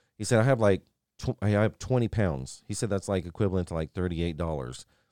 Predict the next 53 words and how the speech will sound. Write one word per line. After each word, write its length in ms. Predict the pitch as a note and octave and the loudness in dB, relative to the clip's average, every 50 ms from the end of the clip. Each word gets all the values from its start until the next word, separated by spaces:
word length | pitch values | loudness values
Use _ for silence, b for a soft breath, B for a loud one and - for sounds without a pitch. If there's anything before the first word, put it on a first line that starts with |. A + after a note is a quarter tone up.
| _ _ _ _ - | _ _ _ _ -4
or 160 | G2+ F2+ F2 | -2 0 0
thirty-nine 400 | F2 - G#2 G2 G2+ F#2+ F2+ F2+ F2 | 0 0 2 2 4 4 4 2 2
dollars 300 | F2 E2+ F2 E2+ E2 D2+ | 2 0 0 0 -2 -2
or 60 | E2 | -4
whatever." 380 | D#2 D#2 D#2 D#2 D#2 C#2 D2 D#2+ | -2 -2 0 0 0 0 0 0
And 80 | E2 F2+ | 2 2
I 40 | |
was 140 | F#2+ F#2+ F#2 | 2 2 0
like, 240 | F2+ D#2+ D2+ D2 - - _ _ _ _ _ _ _ _ - | 0 0 0 -2 -4 -6 _ _ _ _ _ _ _ _ -4
"Yeah, 380 | C#2+ F#2+ B2 C#3 B2 F#2+ F2+ | 4 6 6 8 6 6 4
how 100 | F2 A2 | 2 2
about 200 | G#2+ A2 G#2 - | 2 2 0 2
this? 300 | - F#2 F2 D#2 - - - _ _ _ _ _ _ | 2 2 2 0 -2 -6 -12 _ _ _ _ _ _
I'll 120 | G#2+ A#2+ | 4 6
hook 220 | C3+ D3 D3 C3 - | 6 6 4 4 4
you 100 | C#3 C3 | 4 4
up 60 | B2+ | 4
with 180 | G#2 G2 E2 D2+ | 2 0 -2 0
beer 280 | - G#2+ A2 G#2+ G2 F2 | 0 2 4 4 4 2
for 120 | - - D#2+ | 0 -2 -4
the 60 | D#2+ | -2
rest 240 | E2 F2+ F#2 - - | 0 0 0 -2 -4
of 60 | F2+ E2 | -4 -4
the 60 | E2 | -2
night 300 | E2 F2 F2 E2 D2 - - _ _ _ _ _ _ _ _ _ | -2 0 0 -2 -2 -6 -10 _ _ _ _ _ _ _ _ _
if 120 | F2 E2+ C#2+ | -6 -4 0
you 120 | F#2 G#2+ G#2+ | 2 0 2
can 180 | - G2+ F#2 F2 | 2 0 0 0
sign 600 | - - G#2+ G2+ G2+ F#2 E2+ D#2 D2+ D2+ D2+ D#2 - _ _ _ _ _ | 0 2 2 4 4 4 2 2 0 -2 -4 -6 -8 _ _ _ _ _
that 280 | E2 F2+ F2 F2+ - - | -4 -2 -2 -2 -4 -8
twenty 380 | - - - G#2 G2+ G2+ G2 F#2+ | -12 -6 -2 0 2 2 0 0
pounds 640 | - - A2 G2+ G2 F2 E2 D2+ D2+ D2+ D2+ - - - | 0 0 0 2 2 2 0 -2 -4 -6 -8 -10 -12 -8
on 180 | F2 E2 D#2 D#2 | -6 -4 -4 -2
there, 240 | D2+ D#2 D#2+ D#2+ D#2 | -2 -2 -2 -2 -2
the 140 | D2+ C#2+ D2+ | -4 -4 -6
addicts 460 | C2 D#2 E2 E2+ F2 F2 E2 - - | -4 -4 -2 -2 -2 -2 -4 -6 -6
and 80 | D#2+ D#2+ | -4 -4
all 100 | D#2+ D#2 | -4 -4
this 160 | D2 - - | -6 -6 -8
other 120 | D#2 C#2+ | -8 -8
stuff." 280 | D2 - - F#2 E2 D2+ - _ _ _ _ _ _ | -8 -6 -4 -4 -4 -4 -6 _ _ _ _ _ _
So 140 | _ A#2 G#2 | _ 2 4
they 120 | G2+ A2 | 4 4
signed 420 | G#2 - - A2 G#2 G#2 G#2 G2+ | 2 2 2 2 4 4 4 6
it, 260 | G#2+ G#2+ G2 - - - | 4 4 4 2 -2 0
put 160 | - A#2 G2 | 2 4 4
a 80 | F#2+ | 4
mustache 480 | - F2+ F#2 G2 - - G2+ F#2+ - - | 4 4 4 4 4 2 2 0 2 2
on 80 | G#2 F2 | 0 -2
the 80 | D#2+ | -2
Queen 240 | - - G2 F#2+ F#2+ | -2 0 0 2 2
of 100 | F2+ E2 | 2 2
England, 520 | F2+ F#2+ G2+ F#2+ F#2 F#2+ G2 F#2+ F#2+ F#2+ | 2 2 2 2 2 2 2 2 0 -2